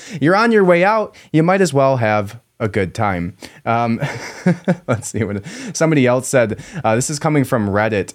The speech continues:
uh, Reddit slash facepalm. And somebody said, "Are we facepalming for the apology? The hiring is exemplary." <laughs> Uh, the next comment says, "Maybe next time male strippers for the ladies too.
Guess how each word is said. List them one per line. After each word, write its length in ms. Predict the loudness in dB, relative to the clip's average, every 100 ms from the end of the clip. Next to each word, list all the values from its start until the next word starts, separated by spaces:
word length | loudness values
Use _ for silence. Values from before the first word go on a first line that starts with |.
| -2
uh, 220 | 0 0
Reddit 280 | 0 -2 -2
slash 360 | 0 0 -2 -8
facepalm. 800 | -6 -2 -2 -2 -2 -2 -2 -8 -12 -6
And 160 | -2 0
somebody 240 | 2 2
said, 240 | 0 0 0
"Are 120 | 0
we 140 | 2
facepalming 720 | 0 -2 -4 -2 0 2 2
for 120 | 0 0
the 140 | 0
apology? 680 | 0 0 0 2 0 -2 -4 -12 -10 -4
The 120 | -2
hiring 520 | -2 -2 -2 -2 -2
is 220 | -2 -2
exemplary." 680 | -2 0 -2 -2 -2 -2 -4
<laughs> 60 | -8 -4 -4 -4 -4 -2 -2 -4 -4 -8 -8 -10 -10 _ -20 _ -12
Uh, 680 | -6 -4 -4 -4 -2 -2 -4 -10 -10 0
the 180 | 2
next 340 | 4 2 0 0
comment 380 | 0 2 0 2
says, 340 | 0 0 -2 -12 -8 0
"Maybe 360 | 2 4 4
next 260 | 2 2 0
time 240 | 0 2
male 180 | 2 2
strippers 380 | 0 -2 0 -2
for 160 | 0
the 100 | 0
ladies 380 | 2 2 0 -2
too. 320 | 0 0 0